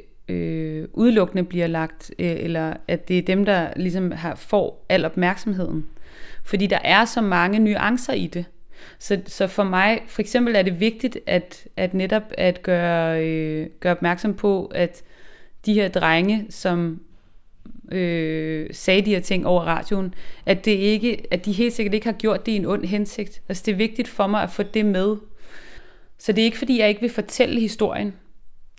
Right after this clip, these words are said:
Jeg vil bare gerne have, at der også er nuancer med. Øh, og at, og at det ikke bliver et, øh, pegen-fingre-projekt. Jeg har lyst til at, jeg har lyst til at tage den her debat med nuancer. Med alle nuancerne.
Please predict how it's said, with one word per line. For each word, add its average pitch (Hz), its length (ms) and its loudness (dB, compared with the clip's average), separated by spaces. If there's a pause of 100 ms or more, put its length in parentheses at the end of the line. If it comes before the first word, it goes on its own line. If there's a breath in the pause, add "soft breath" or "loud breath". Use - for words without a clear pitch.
Jeg 196 140 6
vil 196 60 0
bare 190 200 -2
gerne 196 300 0
have, 208 360 -2
at 180 120 -2
der 175 120 2
også 185 260 2
er 202 40 2
nuancer 185 440 2
med. 185 260 0 (1160)
Øh, 170 680 0 (100)
og 180 200 4
at, 180 440 2
og 180 220 4
at - 280 -4 (160)
det 208 80 4
ikke 196 280 2
bliver 185 400 2
et, 185 340 -4 (120)
øh, 180 300 -2
pegen-fingre-projekt. 190 1500 0 (500 soft breath)
Jeg 208 120 8
har 220 80 4
lyst 233 240 2
til 254 100 2
at, 196 260 2
jeg 196 120 2
har 202 80 4
lyst 226 180 2
til 220 100 0
at 196 60 0
tage 208 220 -2
den 208 140 0
her 202 100 2
debat 190 540 -2 (120)
med 190 120 2
nuancer. 190 540 2 (600)
Med 190 120 0
alle 254 200 8
nuancerne. 156 580 2